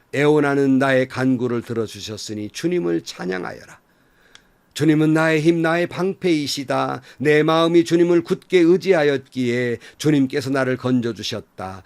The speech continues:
내 마음을 다해 주님을 기뻐하며 나의 노래로 주님께 감사하련다." 앞에는요, 처절한 고통에서 몸부림치고 있고요.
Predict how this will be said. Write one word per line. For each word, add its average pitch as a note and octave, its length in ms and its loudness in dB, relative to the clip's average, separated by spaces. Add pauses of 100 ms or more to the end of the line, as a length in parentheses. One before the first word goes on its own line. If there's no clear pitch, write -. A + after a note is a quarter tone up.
(180)
내 C3 220 -2
마음을 E3 540 2
다해 D#3+ 260 0
주님을 D#3+ 380 2
기뻐하며 C#3 800 0 (160)
나의 C3+ 360 2
노래로 B2+ 460 2
주님께 A2+ 680 -2
감사하련다." C#3 1200 -8 (360)
앞에는요, D#3+ 920 -2
처절한 - 1040 -10
고통에서 D#3+ 580 -6
몸부림치고 F#3 880 -4
있고요. G#2+ 460 -10